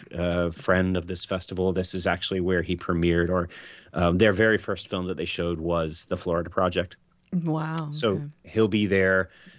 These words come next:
Speaker 1: in a Q and A Friday night, n-, uh, moderated by, um, Awards Radar's Joey Magison.
Speaker 2: Mm-hmm.
Speaker 1: Um, and, uh, yeah, they've got films,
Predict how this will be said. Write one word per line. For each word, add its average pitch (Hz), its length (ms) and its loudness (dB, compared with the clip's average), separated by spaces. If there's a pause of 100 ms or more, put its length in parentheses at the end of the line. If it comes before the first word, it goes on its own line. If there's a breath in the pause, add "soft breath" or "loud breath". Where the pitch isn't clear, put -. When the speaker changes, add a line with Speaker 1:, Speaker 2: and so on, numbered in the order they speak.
(160 loud breath)
Speaker 1:
in 101 100 -4
a 92 60 -4
Q 95 300 -4
and 92 100 2
A 90 80 0
Friday 90 420 0
night, 87 320 -6
n-, 92 200 -10
uh, 87 120 -6
moderated 85 720 0
by, 80 640 -2
um, 82 600 -6 (1040 loud breath)
Awards 113 420 6
Radar's 101 520 2
Joey 95 540 -2
Magison. 92 540 -6
Speaker 2:
Mm-hmm. 208 580 2 (220)
Speaker 1:
Um, 180 180 -14 (440)
and, 104 460 0
uh, 95 420 4 (160)
yeah, 165 140 0
they've 127 140 0
got 95 180 -2
films, 107 420 -6